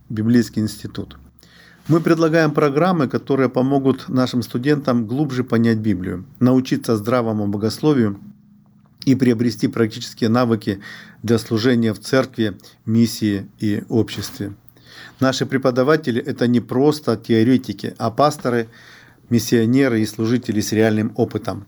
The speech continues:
Мы проводим занятия на русском и английском языках в удобных форматах, очно и дистанционно.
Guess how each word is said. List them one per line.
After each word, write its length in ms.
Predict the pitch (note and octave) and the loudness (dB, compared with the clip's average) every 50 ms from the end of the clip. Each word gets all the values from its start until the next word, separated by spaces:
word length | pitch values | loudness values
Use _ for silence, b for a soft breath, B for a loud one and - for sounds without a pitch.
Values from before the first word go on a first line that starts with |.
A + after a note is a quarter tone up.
| _ _ b b b b b b b b b b b b - | _ _ b b b b b b b b b b b b 0
Мы 120 | B2 C3+ | 0 2
проводим 480 | B2+ - C3+ C3 C3 C3+ C3 B2 A#2+ A2+ | 2 2 0 2 2 2 2 2 2 0
занятия 600 | G#2+ A#2+ A#2 B2+ C#3 C#3+ C#3+ D3 - A#2+ A#2 - | 2 2 2 2 2 0 0 0 0 0 0 0
на 180 | A#2 A2 A2+ | 0 2 2
русском 460 | A#2 C3+ D#3+ E3 - - A2+ G2+ G#2 - | 2 2 0 -2 -2 -2 -2 -2 -2 -4
и 260 | - C3 A2 G#2+ G#2 G#2 | -2 0 0 2 2 0
английском 840 | G#2 G#2 G#2+ A2 G2+ A2+ B2+ B2 - - A#2+ A2 A2 A2 - - _ _ | 0 0 0 0 0 0 -2 -2 -2 -2 -2 -2 -2 -4 -8 -16 _ _
языках 720 | - E3 A#2+ A2 G#2 F#2+ A2 G#2+ - - G#2 G2 - - - B B B B B B B | -10 -6 -4 -4 -4 -4 -6 -6 -6 -6 -6 -6 -8 -14 -20 B B B B B B B
в 100 | - G#2+ | 0 0
удобных 440 | A#2 A2 G#2+ C3+ B2+ G#2+ A2+ A#2 G#2 | 2 4 4 2 2 2 0 -4 -4
форматах, 720 | - - A2 G#2 A2+ C#3 D#3 D#3+ - C3+ A#2+ A2+ - - _ b b b b b b - | -2 -4 -2 0 2 0 0 0 0 -2 -2 -2 -4 -12 _ b b b b b b -2
очно 520 | B2+ C3+ C#3 C#3 - B2 A#2+ A2+ A2 A2 - _ - - _ | 0 0 0 0 -2 -2 -2 -2 -2 -4 -10 _ -20 -12 _
и 100 | - A#2 | -4 -4
дистанционно. 1000 | G2+ G2 G#2 - - A2 G#2 G2+ - - - G#2+ G2+ F#2 F#2+ F#2 F#2+ F#2+ G2+ - | -2 -2 -4 -4 -2 -2 -2 -2 -2 -2 -2 0 0 -2 -4 -8 -10 -12 -14 -16